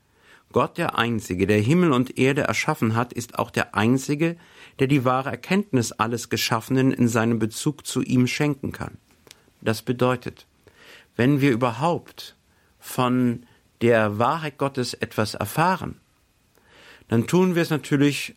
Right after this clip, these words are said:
durch unsere Fähigkeit als Geschöpfe in Gottes Wirklichkeit, also sprich in der Schöpfung. Wir erkennen schon die Existenz Gottes dadurch, dass wir die Welt erkennen.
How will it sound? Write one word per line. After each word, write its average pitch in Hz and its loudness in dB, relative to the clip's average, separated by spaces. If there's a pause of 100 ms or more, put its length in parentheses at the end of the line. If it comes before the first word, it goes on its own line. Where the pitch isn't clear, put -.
(440)
durch 117 -2
unsere 110 2
Fähigkeit 131 -2
als - -6
Geschöpfe 131 -4 (300)
in 123 4
Gottes 120 -4 (720)
Wirklichkeit, 143 -2
also 113 -4
sprich 123 -8
in 120 2
der 113 2
Schöpfung. 151 -2 (400)
Wir - 0
erkennen 190 0 (480)
schon 170 0
die - 0
Existenz - -4
Gottes 143 -4 (400)
dadurch, 135 -2
dass 123 -4
wir 127 0
die 123 0
Welt 113 2
erkennen. - -12